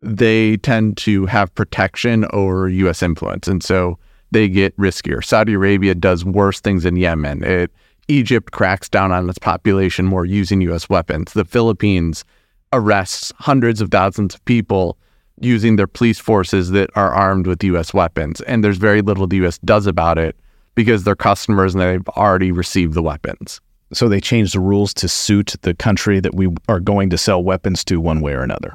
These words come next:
Speaker 1: Exactly. Exactly. The State Department every year releases these country reports on human rights. And every year, the Philippines is a great example, but so is Saudi Arabia. It says, "Here are all the human rights issues in these countries."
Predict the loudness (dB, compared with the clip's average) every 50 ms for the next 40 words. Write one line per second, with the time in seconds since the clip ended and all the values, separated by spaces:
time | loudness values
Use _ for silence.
0 | _ _ -2 0 0 0 -2 -2 -6 -8 -10 -12 -12 -16 _ _ -4 0 2 2
1 | 2 2 2 0 0 -2 -2 0 0 0 0 0 -2 0 0 0 0 0 -2 0
2 | -2 0 0 0 0 2 2 2 2 2 0 2 2 0 0 0 0 0 0 0
3 | 0 0 0 0 -2 -2 -2 0 0 -2 -2 -2 0 -2 -2 0 0 -2 0 0
4 | 0 0 0 0 0 0 0 0 -2 -4 -10 -16 -18 _ _ _ _ _ _ _
5 | -2 -2 -2 0 0 0 2 2 2 2 4 2 2 2 2 0 -4 -2 0 0
6 | 0 0 2 2 2 2 2 0 -2 -2 -2 0 0 0 0 0 0 0 2 2
7 | 2 2 0 -2 -2 -2 -4 -4 0 0 0 0 0 0 0 0 0 0 0 0
8 | 0 2 2 2 2 0 0 0 0 -2 -2 -2 -2 0 0 0 0 0 -2 -2
9 | 0 2 2 2 2 0 0 0 0 2 2 0 -2 0 -2 -2 -2 0 -2 -2
10 | 0 0 0 -2 -2 -2 -2 -2 -2 -2 -2 0 0 0 0 -2 -6